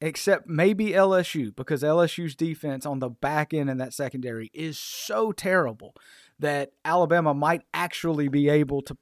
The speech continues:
to pass the ball big time. Like, Milroe may really be able to go crazy against them just because he does throw a good deep ball, and L S U just,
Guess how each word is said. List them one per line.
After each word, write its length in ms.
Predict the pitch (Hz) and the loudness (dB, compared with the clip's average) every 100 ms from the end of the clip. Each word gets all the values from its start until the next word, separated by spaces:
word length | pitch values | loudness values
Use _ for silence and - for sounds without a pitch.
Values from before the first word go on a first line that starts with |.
| _ _ - | _ _ -14
to 100 | 139 | -10
pass 360 | - 156 151 | -2 0 0
the 100 | - | -2
ball 420 | 143 143 135 127 - _ _ _ - 117 | 0 2 4 2 -2 _ _ _ -20 -2
big 240 | 165 165 | -2 0
time. 340 | - 139 127 123 | -2 -2 -2 -4
Like, 220 | - 131 - _ - | -8 -10 -10 _ -4
Milroe 380 | 175 180 160 | 2 4 4
may 160 | 143 147 | 4 2
really 440 | 135 131 175 165 | 0 2 2 2
be 180 | 147 147 | 0 0
able 220 | 143 143 | 0 0
to 60 | 135 | -2
go 140 | 135 | -2
crazy 500 | 131 147 139 120 123 | -2 -2 -2 -2 -4
against 360 | 113 113 110 - | -6 -8 -10 -12
them 240 | 120 110 110 - _ | -12 -12 -14 -20 _
just 160 | 156 - | -10 -6
because 240 | 160 151 | -2 -2
he 80 | 156 | 0
does 240 | 151 165 | 2 2
throw 280 | - 160 156 | 2 2 4
a 40 | |
good 220 | 139 147 127 | 4 0 0
deep 220 | 147 - | -4 -4
ball, 260 | 135 127 - _ _ - | -6 -6 -10 _ _ -6
and 120 | 156 | -2
L 180 | 160 165 | 2 2
S 180 | 151 - | 2 0
U 120 | 147 | -2
just, 280 | 139 131 | -4 -8